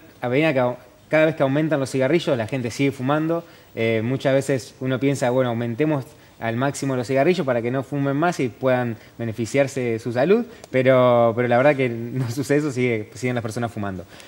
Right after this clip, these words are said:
Después otra de las aplicaciones que, que traje para comentar se llama Stop Smoking,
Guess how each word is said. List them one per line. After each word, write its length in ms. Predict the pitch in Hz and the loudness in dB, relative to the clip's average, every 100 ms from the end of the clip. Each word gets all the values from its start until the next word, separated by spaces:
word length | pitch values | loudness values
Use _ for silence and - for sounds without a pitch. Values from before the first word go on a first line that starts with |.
| - | -2
Después 280 | 151 214 220 | 4 6 8
otra 180 | 220 | 8
de 60 | 196 | 6
las 100 | 160 | 6
aplicaciones 600 | 151 147 151 - 208 180 | 4 2 2 2 0 0
que, 280 | 156 139 131 | 2 2 2
que 120 | 127 | -2
traje 200 | 147 - | -4 -4
para 200 | 147 143 | 2 2
comentar 340 | 131 135 185 175 | 2 0 0 0
se 80 | |
llama 320 | 147 160 165 - - - | -4 -2 -2 -4 -14 -10
Stop 440 | 131 - 185 - | -6 -2 -2 -2
Smoking, 560 | 143 170 190 190 214 | -6 0 0 0 -4